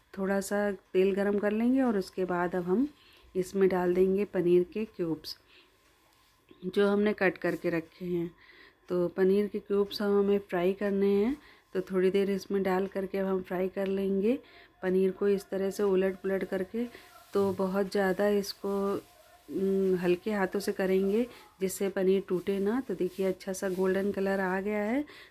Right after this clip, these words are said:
तो अब हम इसे साइड में रख लेंगे। अब हमने चढ़ाई है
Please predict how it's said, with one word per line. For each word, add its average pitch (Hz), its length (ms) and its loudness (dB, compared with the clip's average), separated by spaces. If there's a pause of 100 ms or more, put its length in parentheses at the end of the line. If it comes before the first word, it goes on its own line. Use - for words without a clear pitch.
(120)
तो 190 60 -2
अब 185 100 2
हम 190 160 4
इसे 185 200 2
साइड 180 340 0
में 190 140 4
रख 185 180 -2
लेंगे। 190 480 0 (360)
अब 190 140 -2
हमने 214 320 -2
चढ़ाई 196 500 -2
है 208 300 -2